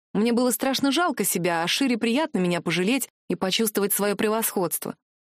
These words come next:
Жалуясь на то, что Рони неумолима и уже целую неделю отказывает мне в прощении, я, подогреваемая восклицаниями Ширы, всё больше впадала в состояние аффекта и договорилась до того, что загадочным театральным шёпотом сообщила:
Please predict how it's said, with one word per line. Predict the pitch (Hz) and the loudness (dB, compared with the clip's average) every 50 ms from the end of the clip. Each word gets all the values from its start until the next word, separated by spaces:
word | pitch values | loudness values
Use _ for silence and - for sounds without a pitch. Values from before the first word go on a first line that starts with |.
| _ _ _ _ _ _ _ - | _ _ _ _ _ _ _ -2
Жалуясь | 185 196 233 233 226 226 214 | -2 0 2 2 2 2 2
на | 220 208 214 | 0 0 0
то, | - 240 | 0 0
что | 226 - - 220 | 0 0 0 0
Рони | 214 226 226 220 | 2 2 2 2
неумолима | 208 214 214 208 208 202 202 202 226 262 277 226 190 | 2 2 2 2 2 2 2 2 2 2 2 2 2
и | 180 | 2
уже | 180 180 185 196 | 0 0 0 0
целую | - - 220 220 214 208 | 0 0 0 2 2 2
неделю | 208 214 190 190 233 247 226 196 | 2 2 2 0 2 2 2 0
отказывает | 180 180 - - 214 208 196 190 190 190 185 - | 0 -2 -2 -2 -2 0 0 0 0 0 0 0
мне | 196 196 196 180 | 0 0 0 -2
в | - | -2
прощении, | - 180 180 175 - - 254 277 285 247 202 175 175 - _ _ _ _ - | -2 -2 -2 0 0 0 2 2 4 4 2 0 -2 -6 _ _ _ _ -2
я, | 196 294 339 302 | 0 0 2 2
подогреваемая | 285 226 247 208 226 233 240 302 330 311 262 240 226 214 | 2 2 2 2 2 2 2 2 2 2 2 2 2 0
восклицаниями | 208 - - 220 202 - - 302 302 269 247 233 233 | 0 0 0 -2 0 2 2 2 4 4 4 4 2
Ширы, | 220 - - 339 339 302 254 | 2 0 2 2 2 2 2
всё | 208 - 247 220 | 2 2 2 2
больше | 247 330 294 - 254 | 2 2 0 0 -2
впадала | 220 - 220 208 247 277 262 226 | -2 0 0 2 2 2 0 0
в | - | 0
состояние | - 208 - - 220 226 240 247 233 226 220 220 | 0 -2 0 0 0 2 2 2 2 2 2 0
аффекта | 214 - - 320 320 311 - - 165 170 - - - - - - - | -2 -2 -2 -2 -2 -2 -2 -2 -4 -4 -4 -12 -18 -18 -12 -6 -2
и | 226 233 | 0 0
договорилась | 233 214 226 233 240 262 285 285 254 226 | 2 2 2 2 2 2 2 2 2 2
до | 208 226 220 | 0 0 0
того, | - 226 233 262 339 311 | 0 0 0 2 0 0
что | - - 196 | 0 -2 -2
загадочным | 170 185 185 180 185 254 277 226 220 - - 190 185 | 0 0 0 0 0 0 2 0 0 0 2 2 2
театральным | 165 - 190 185 - 220 220 208 208 202 190 | 2 0 0 0 0 0 0 2 2 0 0
шёпотом | - - 277 247 - - 226 | 0 0 -2 -2 -2 -2 0
сообщила: | 214 - - 226 226 - - - - 185 165 - 180 | 0 0 0 -2 -2 0 -2 0 0 0 -2 -2 -4